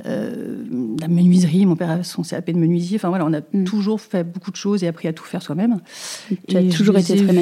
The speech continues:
Speaker 2: manuel.
Speaker 1: euh, faire, voilà. Et donc, euh, pour moi, c'était pas si compliqué. En plus, avec mon passé de sculpteur, je savais ce que c'était que souder, ce que c'était
Speaker 2: Mhm.
Speaker 1: que faire un plâtre.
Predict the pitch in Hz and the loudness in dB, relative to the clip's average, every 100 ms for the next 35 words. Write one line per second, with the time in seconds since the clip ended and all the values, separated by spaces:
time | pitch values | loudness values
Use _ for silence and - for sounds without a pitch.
0 | 226 233 214 180 - 165 - 165 135 _ | 6 6 4 2 -2 -8 -6 -8 -10 _
1 | _ _ _ _ _ - - 233 180 185 | _ _ _ _ _ -14 -4 2 4 4
2 | 180 175 160 - - 170 196 220 - - | 2 -2 -2 -14 -2 2 2 2 -2 -10
3 | 160 - - 208 202 175 - - 208 151 | -10 -12 -12 -4 -2 -2 -6 -4 -2 -2
4 | 175 170 - - 202 196 190 196 180 - | -4 -6 -14 -4 0 2 0 -4 -6 -6
5 | 185 185 208 - 170 175 180 - - _ | -6 0 0 0 -2 -2 -2 -8 -20 _
6 | - 185 165 185 - - 202 226 240 247 | -6 -4 -2 -4 -6 -6 0 2 4 2
7 | 240 180 180 220 208 - 156 196 226 233 | 0 -4 0 2 0 -4 -4 -2 0 0
8 | 233 | -2